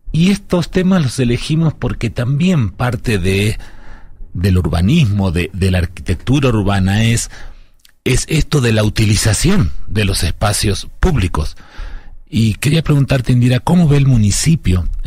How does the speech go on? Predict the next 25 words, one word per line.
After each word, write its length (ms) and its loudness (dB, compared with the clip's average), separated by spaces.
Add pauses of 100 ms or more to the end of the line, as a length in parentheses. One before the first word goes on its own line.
(260)
la 180 0
utilización 880 0
de 120 0
los 220 0
espacios 500 -2
públicos 760 0 (580)
para 200 4
diferentes 540 2
manifestaciones? 800 0
Como 260 0
te 140 -4
comentaba, 500 0
Paloma, 380 0 (320)
eh, 260 0
el, 420 0 (140)
el, 320 0
el 120 0
que 120 0
quiere 200 0
ir 40 2
a 60 2
leer 200 2
un 180 2
libro, 480 2 (440)
eh, 480 0